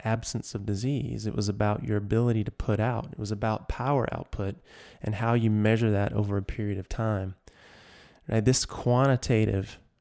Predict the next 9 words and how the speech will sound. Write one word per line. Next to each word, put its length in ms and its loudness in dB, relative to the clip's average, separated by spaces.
measurement 680 2
of 120 -6
fitness 680 -4
is 160 0
something 500 0
that 220 0
was 320 0
relatively 640 2
new 460 0